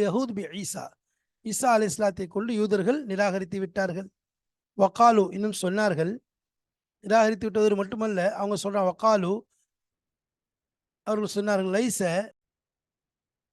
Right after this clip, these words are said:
வகாலு, அந்த யூதர்கள் சொன்னார்கள், லைஸன் நசாரா, நசாராக்கள் இல்லை, அலா தீனின் சஹீஹின், சரியான மார்க்கத்தின் மீது இல்லை. முஅத்தத்தின் பிஹி,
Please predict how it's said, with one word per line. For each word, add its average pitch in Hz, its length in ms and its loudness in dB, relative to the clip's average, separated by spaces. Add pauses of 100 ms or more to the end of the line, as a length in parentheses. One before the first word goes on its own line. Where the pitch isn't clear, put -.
(880)
வகாலு, 220 580 2
அந்த 208 220 -6
யூதர்கள் 233 440 -2
சொன்னார்கள், 214 340 -4
லைஸன் 247 400 -4
நசாரா, 226 460 2 (560)
நசாராக்கள் 254 600 -2
இல்லை, 220 260 -4
அலா 220 320 0 (180)
தீனின் 247 400 -6
சஹீஹின், 202 640 -6 (640)
சரியான 269 600 4
மார்க்கத்தின் 220 560 -2
மீது 208 140 -2
இல்லை. 151 240 -4 (640)
முஅத்தத்தின் 220 800 2
பிஹி, 208 260 0